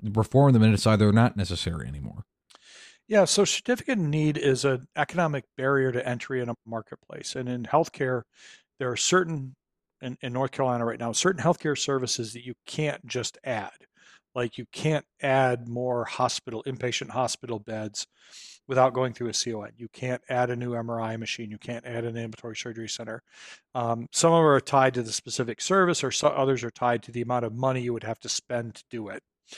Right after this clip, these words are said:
Speaker 2: And basically, if you think you need or want another ambulatory surgery center, you have to file this process called a certificate of need to show why the co-, why the area needs it, that it's not being fully served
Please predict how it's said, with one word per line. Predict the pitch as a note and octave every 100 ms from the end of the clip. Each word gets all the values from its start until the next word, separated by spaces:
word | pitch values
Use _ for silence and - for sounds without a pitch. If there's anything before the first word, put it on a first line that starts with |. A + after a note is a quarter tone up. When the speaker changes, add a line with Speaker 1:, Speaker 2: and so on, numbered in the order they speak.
| - - -
Speaker 2:
And | D3+ C#3+
basically, | E3+ F#3+ F#3 D#3+ C#3 B2+
if | B2 -
you | A#2+
think | - D#3 -
you | C3 C3
need | C3 C#3+ C#3 C3+ A2 _ - _
or | C#3 B2+
want | A#2 C#3+ C#3+ C3+ -
another | B2 B2 B2 A#2+
ambulatory | C3 B2+ B2+ B2+ A#2
surgery | - A2 G#2+ G2
center, | - G#2+ D#3+ - _ - - _ _
you | C3
have | C#3 B2+
to | C#3+
file | - A#2+ B2 B2+
this | A#2+ -
process | - B2+ A2+ - C3 -
called | B2 A#2
a |
certificate | - - B2 C#3+
of | D3
need | B2 A#2
to |
show | A#2+ - C3+ C3
why | B2 C3 B2+
the | C3
co-, | - B2+ -
why | B2+ A#2+
the | A#2+ B2+
area | B2 B2 A#2+
needs | A#2+ C#3 C#3 A#2+ A2
it, | - _ _ _ _ -
that | A2+
it's | A2 -
not | C#3 B2+ -
being | B2+ A#2+
fully | A2 - B2 A#2
served | - C#3+ C3 A#2+